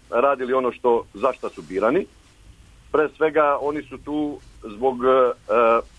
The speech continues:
onih koji su ih birali, koji su ih tu predsta-, ovaj, stavili. E, borba poslanika za srpske opštine, odnosno sa opštine sa srpskim većinom, je izuzetno mala,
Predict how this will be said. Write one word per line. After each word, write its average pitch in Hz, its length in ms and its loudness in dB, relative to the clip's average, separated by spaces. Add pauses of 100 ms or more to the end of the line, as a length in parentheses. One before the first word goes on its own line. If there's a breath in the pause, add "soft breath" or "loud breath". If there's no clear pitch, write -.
(340)
onih 147 280 0
koji 135 160 0
su 127 160 -2
ih 107 120 -6
birali, 139 420 0
koji 127 160 -2
su 127 140 -6
ih 117 120 -10
tu 139 300 0
predsta-, 123 440 0
ovaj, 131 320 2
stavili. 113 320 0
E, 101 60 -10 (1300 loud breath)
borba 170 580 0 (160)
poslanika 143 720 0 (240)
za 135 200 2 (420)
srpske 214 480 -2
opštine, 151 520 0 (380)
odnosno 143 420 0
sa 127 300 2
opštine 156 380 -4
sa 135 100 -8
srpskim 151 380 -2
većinom, 156 440 0 (360)
je 139 340 2
izuzetno 127 640 -2
mala, 113 440 0